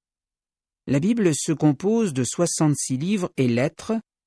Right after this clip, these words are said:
qui sont divisés en chapitres et en versets afin d'en faciliter la consultation. Lorsque des versets sont donnés en référence dans le présent enregistrement, le premier chiffre après le nom d'un livre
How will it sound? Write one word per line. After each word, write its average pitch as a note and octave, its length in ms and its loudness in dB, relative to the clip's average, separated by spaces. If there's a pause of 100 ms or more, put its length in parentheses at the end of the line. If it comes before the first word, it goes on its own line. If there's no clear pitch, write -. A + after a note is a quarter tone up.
qui D#3 120 -4
sont D3+ 240 0
divisés D3+ 540 -2
en D#3 120 4
chapitres - 720 -6
et D#3 120 2
en D#3 100 4
versets C3 540 -2 (300)
afin E3 280 0
d'en C#3 200 2
faciliter B2 540 -2
la D#3 100 0
consultation. B2 800 -4 (1160)
Lorsque F#3 300 0
des E3+ 160 4
versets D#3 460 0
sont - 260 0
donnés C3+ 260 2
en A2+ 120 0
référence B2+ 680 0
dans A2 140 -4
le - 100 -4
présent A#2+ 440 -2
enregistrement, G#2+ 800 -4 (800)
le C3 140 2
premier F#3 380 2
chiffre - 560 -4
après E3 400 0
le C#3+ 140 4
nom C3 200 4
d'un A#2 160 0
livre B2 540 -2